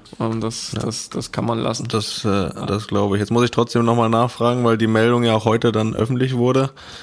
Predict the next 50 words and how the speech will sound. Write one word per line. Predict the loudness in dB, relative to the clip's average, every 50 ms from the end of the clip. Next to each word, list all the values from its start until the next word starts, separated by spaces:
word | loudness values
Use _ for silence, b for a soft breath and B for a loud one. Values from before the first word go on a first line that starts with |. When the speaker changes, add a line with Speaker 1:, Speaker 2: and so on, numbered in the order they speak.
| B B B B B
Speaker 2:
und | -2 -2 0 0 0
direkt | 0 0 0 0 2 2
ja | 4 4
dann, | 4 4 2 2 0 -2 B B B -8
ja, | -6 -4 -2 -4 -4 -6
ist | -6 -4
ja | -4
klar, | -4 -2 -2 -2 -2 -2
wenn | -2 -2
das | -4 -2
bei | -2 -2
jemandem | 0 2 2 2 2 0 0 -2 B B B B -10 -8
wie | -4 -2 -2 -2
dir | 0 0 0 2 2 0 -2 -4 -10 -20 -20 _ _
passiert, | -4 -2 -2 -2 -2 0 0 0 2 2 0
dann | 0 0 0 0
direkt | 0 -2 -2 -2 -2
ja | -2 0
irgendwo | 0 -2 0 0 0 0
wieder, | 0 0 2 2 0 0 -4 B B B B B B B B B B B
äh, | 0 2 2 2 2 0 -4
Gerüchte | -2 2 2 4 4 4 2 2 4 2 4
oder | 4 4 4
Schlagzeilen | 4 4 4 4 4 4 2 2 2 2 2 2
gibt. | 2 2 2 2
Die | -2 0
Frage, | 2 2 2 4 2 2
was | 2 2 0 0 -4
ist | -2 -2 -2 -2 0 0
mit | 0 0 2 2
der | 2 4
E | 4 4 2
M, | 2 2 0 0 0 0
mit | 0 0 2
der | 2 0 2
E |
M-Vorbereitung? | 0 -2 -2 0 0 0 2 2 2 2 2 2 2 2 0 0
Ist | -2 -2 0
die | 2 2 2
E | 2
M | 2 2 2
in | 2 2
Gefahr? | 0 0 0 0 0 2 2
Habe | 2 0 0
ich | 0 0
jetzt | 0 0
schon | 0 -2 0
irgendwo | 0 0 0 0 0
wieder | 0 2 2 2 2
gelesen. | 0 0 2 2 0 2 0 0 -2 -2 -4